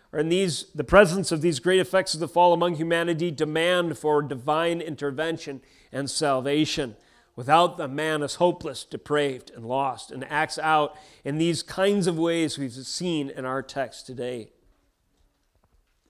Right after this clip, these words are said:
So mankind stands in need and is dying in his sin and under the judgment of God in hope for a coming Messiah. And this hope for a coming Messiah, against all odds, is preserved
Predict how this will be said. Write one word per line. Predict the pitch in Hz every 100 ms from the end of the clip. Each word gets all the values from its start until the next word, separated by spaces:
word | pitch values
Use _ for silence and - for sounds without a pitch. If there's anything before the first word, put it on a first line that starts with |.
| _ _ _ _ _
So | - 175
mankind | 170 185 185 160 185 196 202 - _ _ _
stands | - - 196 208 214 170
in | 165
need | 170 208 220
and | 180 160
is | 143
dying | 120 180 180 214 180 156
in |
his | 151 170 -
sin | - 240 190 160
and | 165
under | 175
the | 160
judgment | 156 131 190 214 208 180
of | 160
God | 139 175 170 165 - - -
in | 156 156
hope | - 214 220
for | 196
a | 196
coming | - 208 214 190
Messiah. | 165 - 165 165 160 104 - _ _ _ _ _ _ -
And | 147
this | 220 -
hope | 240 240
for | 202
a |
coming | 170 202 214 202
Messiah, | 185 - 208 208 208
against | 160 208 220 -
all | 185 208 214
odds, | 190 190 208 208 -
is | 170
preserved | - - 175 120 180 208 160 160